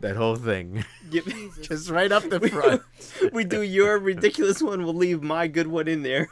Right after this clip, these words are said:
Speaker 2: <laughs> and then we'll start
Speaker 1: Yeah.
Speaker 2: the podcast.
Speaker 3: I know, I think <laughs> what works is doing spades,
Speaker 1: Roast the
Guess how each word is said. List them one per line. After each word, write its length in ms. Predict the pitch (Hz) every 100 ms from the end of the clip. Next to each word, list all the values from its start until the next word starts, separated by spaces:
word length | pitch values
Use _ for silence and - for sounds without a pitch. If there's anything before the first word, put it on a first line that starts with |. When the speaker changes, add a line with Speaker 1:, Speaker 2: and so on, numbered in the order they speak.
| -
Speaker 2:
<laughs> 80 | -
and 200 | 165 143
then 120 | 139
we'll 100 | 104
start 260 | 104 139
Speaker 1:
Yeah. 40 | -
Speaker 2:
the 80 | -
podcast. 680 | 139 135 - 139 - - - -
Speaker 3:
I 200 | 120 -
know, 420 | 262 - 269 262 269
I 140 | 269
think 260 | 294 339 359 -
<laughs> 120 | -
what 200 | 254 320 - - -
works 480 | 302 285 285 269 -
is 160 | 277 214
doing 400 | 220 262 277 277
spades, 720 | - - 240 214 185 185 190
Speaker 1:
Roast 120 | -
the 220 | - 53